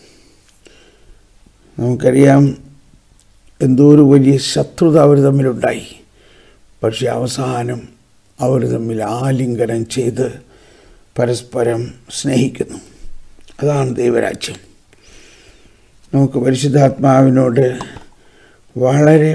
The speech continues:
പ്രത്യാശയോടെ പ്രാർത്ഥിക്കാം. ഈ ദിവസങ്ങളിലെ പ്രവചനപരത്തെക്കുറിച്ച് കർത്താവ് വളരെയധികം കാര്യങ്ങൾ പഠിപ്പിക്കുകയാണ്. യാക്കോസ്ലീഹായുടെ ലേഖനത്തിൽ പറയുന്നുണ്ട്, ഏലിയ നമ്മളെപ്പോലെയുള്ള ഒരു വ്യക്തിയായിരുന്നു.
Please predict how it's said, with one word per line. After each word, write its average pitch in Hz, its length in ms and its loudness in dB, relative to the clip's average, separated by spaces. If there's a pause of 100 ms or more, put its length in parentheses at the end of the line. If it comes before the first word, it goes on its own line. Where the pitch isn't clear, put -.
(140)
പ്രത്യാശയോടെ 156 960 -2
പ്രാർത്ഥിക്കാം. - 500 -6 (1800)
ഈ - 20 8 (100)
ദിവസങ്ങളിലെ 170 720 6 (800)
പ്രവചനപരത്തെക്കുറിച്ച് 175 1400 6
കർത്താവ് 170 560 4
വളരെയധികം 180 760 8 (100)
കാര്യങ്ങൾ 170 480 6
പഠിപ്പിക്കുകയാണ്. 165 720 2 (720)
യാക്കോസ്ലീഹായുടെ 170 880 6
ലേഖനത്തിൽ 160 520 6 (120)
പറയുന്നുണ്ട്, 151 600 2 (600)
ഏലിയ 190 320 6 (320)
നമ്മളെപ്പോലെയുള്ള 220 1080 8
ഒരു 190 140 8
വ്യക്തിയായിരുന്നു. 156 640 0